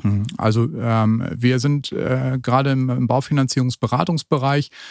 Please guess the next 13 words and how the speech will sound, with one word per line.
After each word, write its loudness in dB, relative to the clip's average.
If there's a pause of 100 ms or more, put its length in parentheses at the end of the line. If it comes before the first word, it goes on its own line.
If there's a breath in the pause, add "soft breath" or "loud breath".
(180 loud breath)
äh, 2
sehr, 2
sehr 0
gut -2
geschult 0
worden 2
zum 0
Thema 2
Modernisierung 2
und, 2
äh, 2
staatliche -2
Förderung, 0